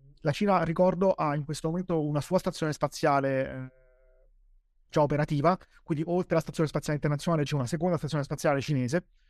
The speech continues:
eh, di cui non si parla molto sulle nostre televisioni, ma c'è, eh, funziona,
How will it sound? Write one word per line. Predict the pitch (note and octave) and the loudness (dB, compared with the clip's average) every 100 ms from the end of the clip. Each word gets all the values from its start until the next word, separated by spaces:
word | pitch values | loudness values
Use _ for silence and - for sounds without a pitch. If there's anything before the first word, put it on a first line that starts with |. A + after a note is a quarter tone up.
| _ _ _ | _ _ _
eh, | D3 C3+ | 0 0
di | C#3+ | -2
cui | D#3 E3 | -2 0
non | E3+ | 0
si | - - | -2 0
parla | F3 D3 D#3+ | 2 4 2
molto | D#3+ D#3+ D3+ | 2 -4 -6
sulle | D3+ C#3+ | -4 -4
nostre | C#3+ - | -4 -2
televisioni, | D3 C#3+ C#3 D3+ D3 | 0 2 2 2 2
ma | C#3 B2+ C3+ C3+ | 2 0 -4 -4
c'è, | - C#3 C#3 | 0 2 2
eh, | C#3 C3 C3 - _ _ _ _ _ - _ | -2 -8 -12 -20 _ _ _ _ _ -20 _
funziona, | - D#3+ - D#3+ C#3+ | -6 -4 0 2 2